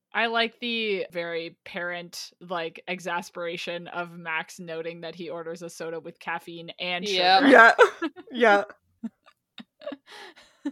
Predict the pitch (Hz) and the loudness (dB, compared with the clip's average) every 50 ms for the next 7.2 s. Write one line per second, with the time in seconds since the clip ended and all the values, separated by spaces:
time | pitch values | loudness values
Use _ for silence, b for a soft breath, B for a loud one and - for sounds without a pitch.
0 | - 302 - 240 247 240 247 247 233 220 - _ - 247 247 - 247 262 247 240 | -6 -2 0 2 4 4 4 2 2 0 -2 _ 0 2 6 6 6 6 6 2
1 | 226 220 208 208 214 202 - - 220 208 196 - 185 196 196 196 - - 196 170 | 0 -2 -2 -2 -4 -4 -2 0 2 2 2 2 0 -4 -4 -4 -4 -4 -4 -2
2 | - 190 185 185 180 185 190 - - - _ _ _ _ _ _ _ - - 220 | -2 0 0 0 0 0 0 -2 -4 -6 _ _ _ _ _ _ _ -4 0 2
3 | 208 220 240 - - - - 208 220 214 214 214 220 220 220 233 226 226 226 226 | 2 2 0 -2 -6 -4 -2 2 2 2 2 2 0 -4 -4 -4 -4 -2 -2 -2
4 | 226 226 233 226 226 247 233 - _ _ _ _ _ 202 190 196 190 175 170 160 | -2 0 0 2 2 2 0 -2 _ _ _ _ _ -10 -6 -6 -4 -4 -6 -8
5 | 170 104 - 196 170 _ _ - 226 233 226 214 208 226 233 233 - - 277 330 | -10 -14 -14 -16 -20 _ _ 2 4 4 4 2 4 4 4 4 2 0 2 4
6 | 427 392 - 302 285 269 254 240 220 214 202 170 170 185 196 262 226 - 160 180 | 4 4 4 2 2 2 4 6 6 6 4 2 0 0 2 2 2 2 0 -4
7 | - - - - | -6 -10 -16 -18